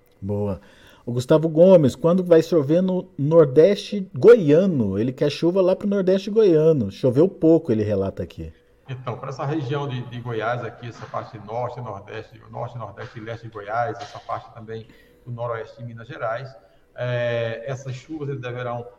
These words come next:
Speaker 2: é, ficar um pouco mais escassas nos próximos dias, né, que a, a chuva tá mais concentrada ali entre a Bahia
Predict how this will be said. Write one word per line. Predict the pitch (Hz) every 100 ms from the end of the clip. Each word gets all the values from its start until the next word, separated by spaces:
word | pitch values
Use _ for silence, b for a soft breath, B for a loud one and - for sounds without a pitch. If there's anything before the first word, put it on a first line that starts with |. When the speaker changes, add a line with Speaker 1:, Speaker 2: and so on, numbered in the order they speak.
| _ _ _
Speaker 2:
é, | 123 117
ficar | - -
um | 151
pouco | - - 202 240 233 - 160
mais | 151 127
escassas | - - 120 123
nos | 127 -
próximos | 120 113 175 175 123
dias, | 135 151
né, | 120
que | 110
a, | 113 _ - - _ _ 123
a | 107
chuva | - 131
tá | 123
mais | 127 127
concentrada | - - 120 123 120
ali | 117 117
entre | 117
a | 107
Bahia | 110 110 131 127 113